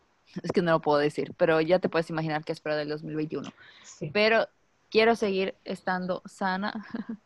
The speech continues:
Speaker 1: que toda mi familia esté sana, que las personas que amo estén sanas.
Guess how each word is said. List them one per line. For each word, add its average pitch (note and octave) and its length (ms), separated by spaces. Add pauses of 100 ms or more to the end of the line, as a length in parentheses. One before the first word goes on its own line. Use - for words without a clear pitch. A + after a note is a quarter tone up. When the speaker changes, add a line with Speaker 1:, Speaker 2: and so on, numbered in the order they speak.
(540)
Speaker 1:
que F#3+ 160
toda F#3+ 240
mi G3 100
familia F#3+ 240
esté F#3 180
sana, F3+ 380
que F#3 100
las F3+ 100
personas F3+ 420
que F3+ 100
amo F3 240
estén F3+ 260
sanas. F3+ 580